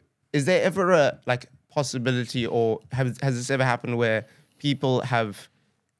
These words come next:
uh, disrespected the gangs or the leaders of the gangs, um, and then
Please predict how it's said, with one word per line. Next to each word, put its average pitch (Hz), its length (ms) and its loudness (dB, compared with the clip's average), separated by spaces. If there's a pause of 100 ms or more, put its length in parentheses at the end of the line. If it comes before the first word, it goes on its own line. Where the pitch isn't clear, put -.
(320)
uh, 107 240 -2 (120)
disrespected 123 760 -4
the 113 80 -4
gangs 104 520 -2
or 110 120 -4
the 107 100 -4
leaders 107 360 -4
of 104 120 -2
the 107 100 -2
gangs, 98 520 -4 (400)
um, 95 520 -4 (160)
and 117 220 -2
then 104 460 0